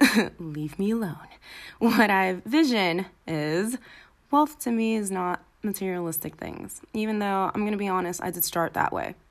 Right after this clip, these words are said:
You know, my house, a new car. It's, you know, the cool stuff I want.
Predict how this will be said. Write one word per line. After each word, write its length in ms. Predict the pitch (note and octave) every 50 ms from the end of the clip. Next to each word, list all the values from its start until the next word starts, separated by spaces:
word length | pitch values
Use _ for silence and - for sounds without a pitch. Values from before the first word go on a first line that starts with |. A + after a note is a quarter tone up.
| _ _ -
You 80 | A3+ A3
know, 200 | G3+ G3 G3 F#3+ -
my 140 | G3+ G3+
house, 420 | F3 E3+ E3 E3 E3 - - - - -
a 40 | A#3
new 140 | G#3+ G3+ F#3+
car. 440 | - - F3 E3 D#3+ D#3 D3+ D#3 D#3 - - _ - - - _ _ _ -
It's, 540 | F3+ F3+ F3 E3+ E3 E3+ - - - - - _ _ _ _ _ _ _ _
you 120 | - D#4+ C#4+
know, 100 | A3+ G#3+
the 80 | G#3+
cool 240 | G#3 - - A#3 A3+
stuff 220 | - - - G3 -
I 80 | G#3 G3+
want. 420 | F#3 F3 E3 D#3+ D#3+ D#3+ E3